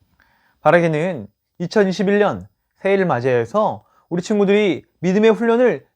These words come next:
열심히 해서 하나님 앞에서 믿음이 많이 많이 자라는 믿음의 강한 용사가 되기를 예수님의 이름으로 간절히 축복합니다.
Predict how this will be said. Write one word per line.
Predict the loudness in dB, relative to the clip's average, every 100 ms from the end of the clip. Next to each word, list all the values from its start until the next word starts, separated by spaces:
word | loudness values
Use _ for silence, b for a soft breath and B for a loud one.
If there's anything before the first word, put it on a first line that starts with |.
| -4
열심히 | 2 4 2 -4 -4
해서 | -4 -6 -12 -14 _ _ _ _
하나님 | -8 -4 0
앞에서 | 0 -2 -4 2 2 0 -8 _ _
믿음이 | -6 -4 -2 -2
많이 | -6 -10 -2 0
많이 | 2 0 2
자라는 | 2 2 -2 -4 -6 _ _ _
믿음의 | -8 -4 -4 -4 -6 -8 _ _
강한 | -4 -2 -2 -6 _ _ -6
용사가 | -6 -2 0 0
되기를 | 0 0 0 -2 -4 _ _ -8
예수님의 | -8 -6 -6 -4
이름으로 | -4 -4 -2 -2 -4 -8
간절히 | -16 -8 -6 -6 -8 -14
축복합니다. | _ -12 -10 -10 -10 -14